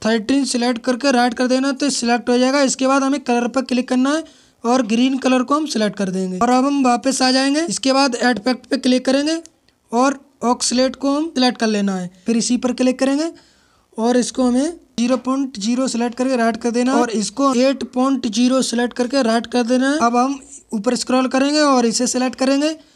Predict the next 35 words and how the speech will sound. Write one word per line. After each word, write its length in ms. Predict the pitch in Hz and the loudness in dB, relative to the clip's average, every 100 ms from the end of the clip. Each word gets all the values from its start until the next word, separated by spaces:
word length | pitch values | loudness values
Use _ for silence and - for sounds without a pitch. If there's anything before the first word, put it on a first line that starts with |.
| _ | _
और 220 | - 226 233 | -4 0 0
इसे 260 | - 277 165 | 0 0 0
वन 220 | 220 269 | 0 0
फ़ाइव 240 | - 233 247 | 0 0 0
सिलेक्ट 300 | - 247 226 | 0 -2 0
करके 320 | 262 262 302 359 - _ _ - | 0 0 0 -2 -6 _ _ -4
राइट 220 | 208 226 | 0 0
कर 160 | 214 214 | -2 -2
देना 220 | 196 190 | 0 0
है। 60 | |
इसके 120 | 180 254 | 2 2
बाद 180 | 269 | 4
हम 160 | 277 269 | 2 0
फिर 140 | 240 226 | 0 0
वापस 360 | 254 269 269 | 0 0 0
आ 100 | 262 | 2
जाएंगे 360 | 262 277 294 339 339 _ - - - | 2 0 0 -2 -6 _ -20 -20 -4
और 260 | 226 269 269 226 | 0 2 0 0
ऐड 180 | 240 | 0
इफेक्ट 280 | 240 247 233 | 0 0 0
पे 120 | 214 | -2
क्लिक 240 | 254 269 269 | 0 0 0
करेंगे, 320 | 285 294 330 208 | 0 0 0 2
रेस्टर 420 | 233 233 - 285 | 2 0 0 0
ट्रांसफॉर्म 680 | - 277 269 - 254 277 269 | 0 0 0 0 0 2 2
पर 140 | 294 | 2
हम 140 | 277 262 | 2 0
क्लिक 280 | 254 262 | 0 0
करेंगे 340 | 277 285 311 330 - _ 220 | 2 2 0 -2 -8 _ -2
और 180 | 240 | 0
इसी 220 | 240 - 262 | 2 0 0
पर 140 | 269 | 0
फिर 160 | 254 226 | 0 -2
क्लिक 260 | 254 269 | 0 0
करेंगे 340 | 277 285 302 | 2 2 2